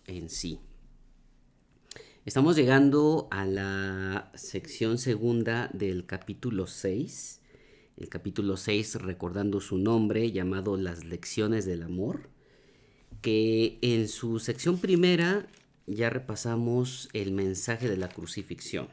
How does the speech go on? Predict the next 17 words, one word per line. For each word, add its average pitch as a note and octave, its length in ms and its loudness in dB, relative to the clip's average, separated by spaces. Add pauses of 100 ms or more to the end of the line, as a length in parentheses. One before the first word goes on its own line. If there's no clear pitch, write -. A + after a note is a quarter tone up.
(140)
Ese G2+ 400 -4
fue G2+ 500 -2 (460)
el F#2 240 -4
título G#2+ 560 -2
de G2 100 -2
la F2+ 180 -4
primera G2 360 -2
sección G2+ 520 -2
de F#2+ 120 -2
este F#2+ 180 -6
capítulo F2 500 -8
seis G#2 280 -4
de F#2 100 -2
Las E2+ 160 -10
lecciones F#2 480 -4
del F2 140 -6
amor. G2 300 -4